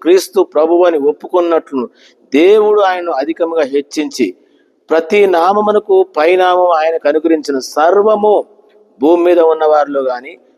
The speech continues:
పరలోకంలో ఉన్న వారి వారు గాని, ఆయనే రక్షకుడు." ఎజెకియెల్ గ్రంథంలో ఏం రాయబడి ఉంది? ఆయనే, "నేనే యెహోవానని" తెలుసుకోవాలి.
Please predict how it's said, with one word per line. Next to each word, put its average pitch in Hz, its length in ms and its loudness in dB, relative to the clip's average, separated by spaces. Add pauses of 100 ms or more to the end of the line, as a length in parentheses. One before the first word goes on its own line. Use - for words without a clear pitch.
(180)
పరలోకంలో 175 440 2
ఉన్న 190 140 2
వారి 170 240 2
వారు 139 240 -4
గాని, 131 280 -2 (200)
ఆయనే 147 680 2
రక్షకుడు." 139 600 -2 (1200)
ఎజెకియెల్ 175 420 2
గ్రంథంలో 175 320 2
ఏం 170 80 2
రాయబడి 175 340 2
ఉంది? 185 300 -4 (140)
ఆయనే, 175 760 2 (220)
"నేనే 180 380 2
యెహోవానని" 170 840 0 (340)
తెలుసుకోవాలి. 135 760 0